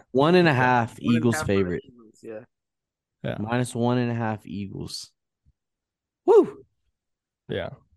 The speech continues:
Speaker 3: Damn
Speaker 1: I'll
Speaker 3: near
Speaker 1: have
Speaker 3: pick
Speaker 1: my
Speaker 3: 'em.
Speaker 1: selection next episode.
Speaker 3: Oh, next episode, I'm ready. That's, um,
Speaker 2: Oh,
Speaker 3: that's,
Speaker 2: next
Speaker 3: uh, I'm
Speaker 2: episode is, is go
Speaker 1: Oh.
Speaker 2: time.
Speaker 3: is the
Speaker 1: Betting with the boys segment's gonna be insane.
Speaker 3: Insane. We got a lot of,
Speaker 1: We're
Speaker 3: it's a lot of
Speaker 1: talking
Speaker 3: props.
Speaker 1: coin tosses.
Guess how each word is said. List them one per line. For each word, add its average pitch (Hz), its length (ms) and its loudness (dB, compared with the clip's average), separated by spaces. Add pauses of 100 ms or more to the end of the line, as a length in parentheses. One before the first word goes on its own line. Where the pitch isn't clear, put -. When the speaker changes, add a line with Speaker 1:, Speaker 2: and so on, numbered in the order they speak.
(420)
Speaker 3:
Damn 117 160 -2
Speaker 1:
I'll 113 80 2
Speaker 3:
near 135 100 0
Speaker 1:
have 120 100 0
Speaker 3:
pick 139 60 4
Speaker 1:
my 117 60 2
Speaker 3:
'em. 110 60 -2
Speaker 1:
selection 113 640 -4
next 110 320 -4
episode. 98 420 -10 (800)
Speaker 3:
Oh, 123 120 2
next 143 240 0
episode, 143 460 0
I'm 123 160 -6
ready. 123 220 -4
That's, 113 200 -10
um, 113 180 -4
Speaker 2:
Oh, 151 180 -4
Speaker 3:
that's, 151 140 -4
Speaker 2:
next - 20 -4
Speaker 3:
uh, 107 200 -2
I'm 110 140 -2
Speaker 2:
episode 135 280 -12 (120)
is, 131 140 -18
is - 160 -20 (380)
go 139 100 -2
Speaker 1:
Oh. 113 160 4
Speaker 2:
time. 110 120 0
Speaker 3:
is 101 120 -10
the 98 260 -6 (300)
Speaker 1:
Betting 120 280 2
with 127 100 2
the 123 80 -4
boys 117 300 -2
segment's 113 320 -4
gonna 107 260 -6
be 104 420 -6
insane. 98 960 -4
Speaker 3:
Insane. 120 680 -2
We 117 80 -2
got 117 140 -2
a 113 40 0
lot 117 180 2
of, - 100 -4
Speaker 1:
We're - 80 -6
Speaker 3:
it's 127 140 0
a - 20 -2
lot 131 80 4
of 123 60 4
Speaker 1:
talking 127 180 0
Speaker 3:
props. 170 100 4
Speaker 1:
coin 127 220 4
tosses. 98 580 -4